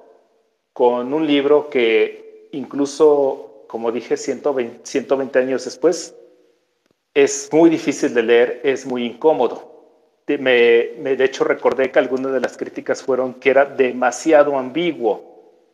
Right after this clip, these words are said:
demasiado ambiguo y tal vez un poco exagerado con la realidad.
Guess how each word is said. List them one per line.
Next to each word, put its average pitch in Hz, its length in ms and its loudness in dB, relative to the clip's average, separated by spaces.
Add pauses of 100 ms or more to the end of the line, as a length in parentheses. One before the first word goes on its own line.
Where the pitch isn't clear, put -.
(340)
demasiado 135 480 0
ambiguo 170 640 2
y 147 120 -10
tal 185 240 4
vez 196 320 2
un 214 180 -2
poco 208 480 0
exagerado 143 680 2
con 127 200 -2
la 123 100 0
realidad. 135 600 0